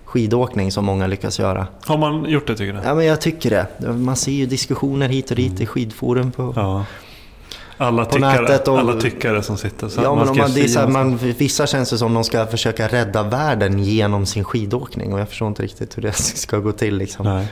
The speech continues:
Speaker 1: Och folk har mycket åsikter och liksom, jag förstår inte hur man har lyckats blanda in politik i skidåkning riktigt. Även om jag tycker politik är väldigt kul och intressant och är
Speaker 2: Mm.
Speaker 1: engagerad på sidan av skidåkningen.
Speaker 2: Mm.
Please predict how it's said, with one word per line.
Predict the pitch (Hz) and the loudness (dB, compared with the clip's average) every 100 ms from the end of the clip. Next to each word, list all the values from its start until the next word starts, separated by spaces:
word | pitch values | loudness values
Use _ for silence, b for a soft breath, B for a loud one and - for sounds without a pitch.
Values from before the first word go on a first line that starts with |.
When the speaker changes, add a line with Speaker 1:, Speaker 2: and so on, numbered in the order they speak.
| - | -6
Speaker 1:
Och | 110 | -2
folk | 123 110 | -2 0
har | 117 | 0
mycket | 113 113 | 2 0
åsikter | 117 107 98 110 95 - - | 0 0 -2 -4 -6 -6 -4
och | 101 | -2
liksom, | 98 - 98 98 B B B B B B - - - - - - - - - - - 120 | -4 -6 -6 -8 B B B B B B -20 -18 -18 -18 -20 -20 -20 -20 -20 -20 -18 -10
jag | 104 104 101 104 107 | -6 -4 -6 -8 -8
förstår | - 113 | -2 -2
inte | 101 | 0
hur | 101 | 0
man | 101 | 0
har | |
lyckats | 98 104 98 - | 0 -2 -4 -6
blanda | 101 101 101 98 | -2 -2 0 0
in | 101 92 92 - | 0 -2 -4 -8
politik | - 98 98 98 95 - | -4 -4 -2 -4 -4 -6
i | 104 98 | -6 -4
skidåkning | - 101 98 98 98 98 | -4 -2 -2 -2 -4 -4
riktigt. | 101 - 101 | -6 -6 -2
Även | 107 123 | 0 2
om | 131 | 4
jag | 120 | 4
tycker | 139 131 | 2 0
politik | - 110 147 - | 0 0 0 0
är | |
väldigt | 110 110 | 0 0
kul | - 175 | 0 2
och | 107 | 2
intressant | 98 113 104 160 101 - | 0 0 0 -2 -4 -2
och | 104 | 2
är | 101 104 | 2 2
Speaker 2:
Mm. | 110 | -2
Speaker 1:
engagerad | 104 104 107 131 101 98 - | -2 0 0 0 0 -2 -4
på | 113 | -4
sidan | - 127 131 170 | 0 2 2 2
av | 110 | 0
skidåkningen. | 107 95 98 110 104 - B | 0 -2 -4 -4 -6 -8 B
Speaker 2:
Mm. | 95 | -6